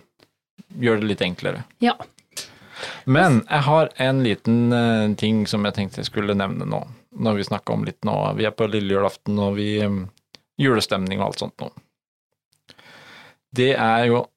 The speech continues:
Speaker 1: nå har jeg bare funnet ut det at, eh, grevinnen og hovmesteren, de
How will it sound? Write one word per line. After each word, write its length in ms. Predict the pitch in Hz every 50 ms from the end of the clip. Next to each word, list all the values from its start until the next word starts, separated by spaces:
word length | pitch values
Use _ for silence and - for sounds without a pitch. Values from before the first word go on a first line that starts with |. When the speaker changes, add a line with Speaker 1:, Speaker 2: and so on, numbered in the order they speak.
| - 120
Speaker 1:
nå 80 | 120 123 123
har 140 | 117 113 107
jeg 120 | 104 107 104
bare 120 | 101 - -
funnet 240 | - 107 107 104 -
ut 40 |
det 80 | - 107
at, 180 | 101 - - -
eh, 760 | - 50 - - _ _ _ _ _ _ _ _ - - - - _ _ _ _ _ _
grevinnen 520 | - 117 127 131 120 120 107 98 98 110 120
og 120 | 123 120 110
hovmesteren, 480 | 117 107 104 98 98 - 127 123 120 - _ _ _ - - - _ -
de 220 | - 113 113 113